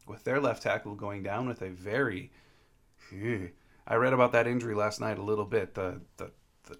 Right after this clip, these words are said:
torn hamstring off the base of the knee. That's brutal. Might they be interested in increasing their depth? Teams all over the league are looking for depth. Could Royce Newman be an answer?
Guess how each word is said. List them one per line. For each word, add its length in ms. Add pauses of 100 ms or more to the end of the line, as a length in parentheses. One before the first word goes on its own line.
torn 420
hamstring 640
off 180
the 80
base 300
of 140
the 80
knee. 340 (720)
That's 140
brutal. 380 (1200)
Might 320
they 100
be 160
interested 400
in 100
increasing 520
their 160
depth? 300 (1080)
Teams 320
all 140
over 160
the 60
league 240
are 60
looking 260
for 100
depth. 300
Could 180
Royce 240
Newman 240
be 160
an 60
answer? 420